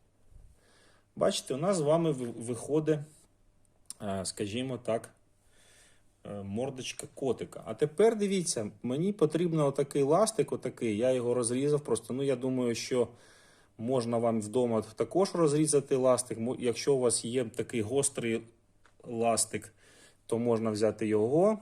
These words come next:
Якщо нема, то можна його зробити. І тут біля ока протираємо, ми трошки протираємо з внутрішніх частин.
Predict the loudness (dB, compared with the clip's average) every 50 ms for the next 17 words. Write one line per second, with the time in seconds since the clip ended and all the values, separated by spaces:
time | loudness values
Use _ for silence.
0 | -8 -20 -14 -8 -8 -8 -8 -4 -4 -4 -2 -2 -2 0 2 2 2 2 0 -2
1 | -2 0 -2 -2 -2 -2 -2 0 0 0 2 2 0 0 0 0 -2 0 0 -2
2 | -2 -2 -6 -12 _ -4 -4 -4 -4 -2 -2 -2 -2 -2 -6 -12 -8 -6 -4 0
3 | 2 2 0 0 0 0 0 0 0 0 -2 -2 -2 0 0 2 2 2 0 0
4 | 0 0 0 2 4 4 4 4 4 2 0 -2 -2 -4 -4 -6 -8 -6 -6 -6
5 | -4 -2 0 0 0 0 -4 -12 -16 -16 -6 -6 -4 -4 -4 -6 -6 -4 -4 -4
6 | 0 0 2 2 2 2 0 -2 -4 -4 -4 -4 -4 -4 -4 -4 -4 -6 -6 -6
7 | -8 -10 -10 -8 -6 -4 -4 -4 -4 -6 -8 -10 -10